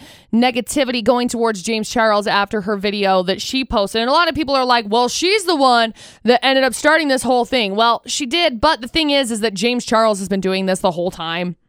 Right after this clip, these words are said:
She just sort of shed some light on the subject. So, anyway, she ended up making this video and still wants, like, the best for James Charles, which is awesome. I think it's really cool that Tati is that kind of a person. Like, she's just so nice,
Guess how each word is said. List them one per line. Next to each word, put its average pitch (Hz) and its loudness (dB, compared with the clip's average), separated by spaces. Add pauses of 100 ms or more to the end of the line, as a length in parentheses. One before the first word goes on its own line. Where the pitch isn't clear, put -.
(320)
She - -2
just 214 -2
sort 220 0
of 190 -4
shed 190 -2
some 190 -4
light 180 -2
on 175 -4
the 175 -2
subject. 156 -8 (540)
So, 220 4
anyway, 294 0
she 349 -2
ended 311 -2
up 277 2 (420)
making 277 -2
this 269 -2
video 226 2
and 240 0
still 285 2
wants, 240 2
like, 226 -2
the 214 -2
best 208 0
for 208 -4
James 196 -2
Charles, 185 0
which 233 -4
is 269 -2
awesome. 311 2
I 233 0
think 226 -6
it's 226 -8
really 226 -2
cool 254 2
that 214 0
Tati 220 0
is 196 0
that 202 0
kind 214 0
of 190 0
a 185 -2
person. 214 -2
Like, 196 -2
she's 214 -6
just - -2
so 208 2
nice, 202 -2